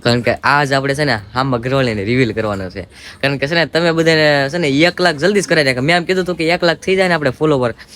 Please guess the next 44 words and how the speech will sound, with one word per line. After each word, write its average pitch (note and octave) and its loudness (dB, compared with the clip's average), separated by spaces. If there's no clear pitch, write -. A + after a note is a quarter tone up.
એટલે D3 2
આપણે C#3 0
હામ D3+ 0
ઘરવાળીને C3+ 2
રિવીલ G3 4
કરવાની C#3 0
છે. B2 2
તો C#3+ 4
એવું F#3 6
સાંભળ્યું G3 2
તમે G#3 4
તરત A3+ 2
જ A3 6
હો G#3 4
કે E3+ 2
કરાવી D#3+ 2
નાખે A#2+ 0
યાર. G#2+ -2
<laughs> - -14
તો A#2 -6
હાલો, C#3+ 0
કાંઈ C#3 0
વાંધો D3+ 2
નહીં, D3+ 0
છે C#3+ -4
ને C3+ 0
આજ C3 2
આપણે C3 2
છે C3 -4
ને A#2+ -2
રિવીલ C#3 4
કરવાનું B2+ -2
છે A#2+ -6
હામ A#2 -2
ઘરવાળી. A2+ -2
તો A2+ 0
આ C3+ 2
વીડિયોમાં C3+ 2
થઈ D3 0
જાય C#3+ 2
રિવીલ. C#3 0
અને B2+ 4
આમ B2+ 2
જો C3+ 2